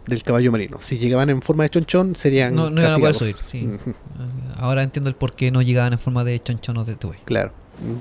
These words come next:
Speaker 1: De hecho, le habría salido mucho más conveniente y más fácil llegar en forma de
Speaker 2: De, sí,
Speaker 1: de ton-
Speaker 2: de, de cabeza alada. Ya
Speaker 1: Ajá.
Speaker 2: cambiamos cabeza alada para no mencionarlo tantas veces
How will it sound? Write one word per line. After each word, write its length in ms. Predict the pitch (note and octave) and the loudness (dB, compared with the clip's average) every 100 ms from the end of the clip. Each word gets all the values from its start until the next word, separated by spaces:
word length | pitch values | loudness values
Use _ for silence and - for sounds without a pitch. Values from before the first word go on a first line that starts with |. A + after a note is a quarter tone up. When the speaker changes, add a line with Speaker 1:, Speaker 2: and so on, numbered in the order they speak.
| E3+ C3+ | -6 -2
Speaker 1:
De 80 | B2 | 0
hecho, 180 | A#2 A#2+ | 0 0
le 200 | A#2 A#2+ | 0 2
habría 240 | A#2 B2 | 2 2
salido 340 | - B2 B2+ A2 | 0 0 0 0
mucho 300 | C3+ D3+ - | 2 2 2
más 200 | D3 B2+ | 0 0
conveniente 480 | - D3 C3+ C3 C3+ | 0 2 2 2 2
y 20 | |
más 140 | C#3+ | 2
fácil 420 | - C#3 - C#3 B2+ | 2 0 0 -2 -2
llegar 180 | B2+ B2 | 0 0
en 40 | |
forma 300 | C3+ C3 B2 | 0 0 0
de 400 | A#2+ A2+ A#2 C#3 | 0 -2 -2 -4
Speaker 2:
De, 380 | C#3+ C#3+ C#3 C3+ C#3 | -2 0 0 -2 -6
sí, 240 | - C#3+ G#2 - | -2 -2 -2 -6
Speaker 1:
de 220 | C#3+ C3 | -2 0
ton- 100 | B2+ | 2
Speaker 2:
de, 120 | B2 - - - | 0 -4 -14 -6
de 200 | B2+ A#2+ | -2 2
cabeza 400 | A#2+ B2 - A#2+ | 2 2 0 0
alada. 320 | A2+ G2 G#2+ - | 0 -2 -6 -6
Ya 220 | A#2+ A2+ | 0 2
Speaker 1:
Ajá. 120 | A2 | 2
Speaker 2:
cambiamos 340 | A#2+ A#2+ C3 B2 | 2 4 4 4
cabeza 280 | B2+ A#2+ A#2+ | 4 2 2
alada 200 | B2 A2 | 2 4
para 140 | G#2+ | 2
no 240 | G#2+ G#2+ A2 | 2 2 2
mencionarlo 440 | A2 C#3 A2 A2 | 2 2 2 0
tantas 220 | A2 G2 | -2 -2
veces 200 | G#2+ A2 | 0 2